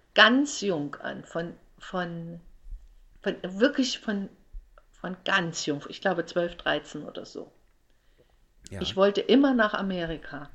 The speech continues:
Speaker 1: Das war
Speaker 2: Mhm.
Speaker 1: mein Traum. Ich wollte nach Hollywood. <laughs> Ich wollte, ich wollte ein Weltstar werden.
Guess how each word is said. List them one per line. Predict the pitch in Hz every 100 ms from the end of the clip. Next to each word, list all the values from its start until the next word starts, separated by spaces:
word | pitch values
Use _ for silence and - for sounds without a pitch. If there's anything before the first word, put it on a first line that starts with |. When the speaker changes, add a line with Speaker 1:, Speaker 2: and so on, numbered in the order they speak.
| - - - -
Speaker 1:
Das | - 143
war | 180
Speaker 2:
Mhm. |
Speaker 1:
mein | 185 180
Traum. | - - 151 135 135 _ _ -
Ich | - 196
wollte | 214 320 311
nach | 262 -
Hollywood. | - 190 170 165 160 - -
<laughs> | 403
Ich | - -
wollte, | 240 247 - - - - - - - - - - - -
ich | - 285
wollte | 302 - -
ein | 185 240
Weltstar | 175 170 - - 151 147
werden. | 82 95 147